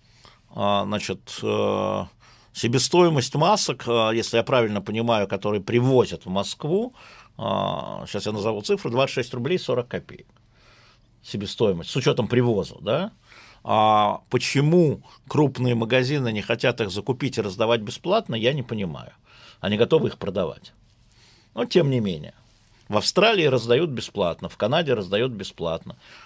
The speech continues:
а где-то продают, да? Но тем не менее, а, опять должен быть регламент, потому что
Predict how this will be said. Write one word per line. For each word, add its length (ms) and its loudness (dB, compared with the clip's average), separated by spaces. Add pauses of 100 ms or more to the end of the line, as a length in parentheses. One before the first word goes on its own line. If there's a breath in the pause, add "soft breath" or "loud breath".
(100)
а 80 -8
где-то 260 2
продают, 640 -2
да? 240 -4
Но 100 -4
тем 240 2
не 120 0
менее, 400 2
а, 260 0
опять 400 2
должен 280 0
быть 180 -2
регламент, 480 2
потому 180 -6
что 240 -12